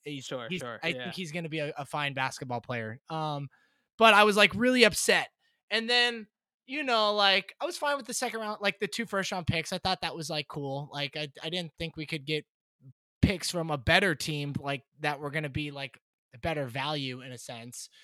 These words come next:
Speaker 1: And I didn't think Vooch was good enough to get three or four picks, right? Like, or I don't even know if we could have,
Speaker 2: Yeah.
Speaker 1: like, done pick swaps. Like, he's a all-star, but he's a borderline all-star, you know? Um, it's not, it, you know,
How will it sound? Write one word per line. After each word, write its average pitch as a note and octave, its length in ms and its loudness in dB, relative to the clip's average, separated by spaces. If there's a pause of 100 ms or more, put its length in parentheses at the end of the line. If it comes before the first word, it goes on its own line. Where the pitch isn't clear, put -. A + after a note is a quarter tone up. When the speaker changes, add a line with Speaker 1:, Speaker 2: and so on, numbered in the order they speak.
(300)
Speaker 1:
And E3+ 160 -4
I E3+ 100 4
didn't F#3+ 260 0
think F3 240 -4
Vooch E3 240 -4
was D3 120 -6
good D#3+ 120 0
enough D3+ 220 -6
to C#3+ 80 -10
get C3 180 -6
three C#3 160 -6
or B2 80 -4
four C3+ 240 -8
picks, A#2 360 -6
right? A#2+ 260 -6
Like, A#2+ 340 -8 (100)
or C3+ 220 -4 (120)
I D#3+ 100 -4
don't E3 160 0
even D#3 160 0
know D3 100 0
if C#3 140 -6
we C#3+ 80 -6
could C3+ 140 -6
have, B2+ 100 -12
Speaker 2:
Yeah. C#3 220 -4
Speaker 1:
like, - 180 -12 (100)
done C#3 220 -8
pick C#3 200 -10
swaps. G#2+ 460 -12
Like, A#2+ 300 -12
he's G#3 220 -6
a E3+ 140 -4 (180)
all-star, F#3+ 420 2
but C#3 180 -8 (600)
he's B3 160 -2
a F3 100 -6 (200)
borderline F3 520 6
all-star, A#2 380 -4
you D#3+ 120 -4
know? F#3+ 280 2 (300)
Um, G3 680 2 (580)
it's - 200 -6
not, G3 260 0
it, G#3+ 160 0
you B3 120 4
know, A3+ 120 12